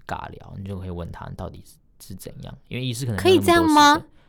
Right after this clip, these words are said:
Speaker 1: 可以啊，为什么不行？
Speaker 2: 可是你又没有跟药师消费，你又没有跟那药局买东西，你还进去跟，占人家时间。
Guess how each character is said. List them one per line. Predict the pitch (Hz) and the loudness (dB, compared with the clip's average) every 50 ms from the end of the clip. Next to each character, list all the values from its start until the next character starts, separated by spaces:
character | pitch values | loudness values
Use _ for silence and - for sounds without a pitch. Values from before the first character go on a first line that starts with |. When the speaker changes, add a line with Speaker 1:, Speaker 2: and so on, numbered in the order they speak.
| _ - | _ -16
Speaker 1:
可 | - - 123 123 | -8 -4 -2 -2
以 | 131 123 | 0 0
啊， | 110 104 | -2 -2
为 | 113 120 117 | -2 -4 -6
什 | - 104 | -6 -8
么 | 87 | -10
不 | 90 104 104 | -10 -10 -10
行？ | - - - - | -12 -12 -8 -6
Speaker 2:
可 | - 277 | -2 0
是 | 311 359 | 2 4
你 | 320 | 6
又 | 285 285 | 6 6
没 | 277 277 | 6 6
有 | 254 214 | 6 6
跟 | 226 233 | 6 6
药 | 247 240 220 | 6 6 6
师 | 202 - 196 190 | 4 2 0 2
消 | - 185 156 165 | 4 4 4 4
费， | 160 - - 165 - - 175 - | 4 2 0 0 0 -2 -6 -6
你 | 208 214 | -4 -2
又 | 254 | 0
没 | 269 254 | 2 2
有 | 208 | 2
跟 | 214 202 | 2 2
那 | 208 208 | 4 4
药 | 214 190 175 | 6 6 4
局 | 160 160 | 4 2
买 | 151 113 101 | -4 -4 -6
东 | 139 139 139 147 | -6 -8 -8 -8
西， | - - 120 127 | -8 -8 -8 -6
你 | 135 160 | -4 -2
还 | 180 214 | 0 -2
进 | 220 - 262 247 247 | 0 2 4 4 4
去 | 247 | 4
跟， | 240 226 214 | 4 2 0
占 | 220 240 214 | 2 2 2
人 | 180 170 | 2 4
家 | 180 180 175 | 4 4 4
时 | 175 - - 147 | 4 0 -4 -6
间。 | - - 151 139 139 151 | -4 -4 -4 -4 -4 -6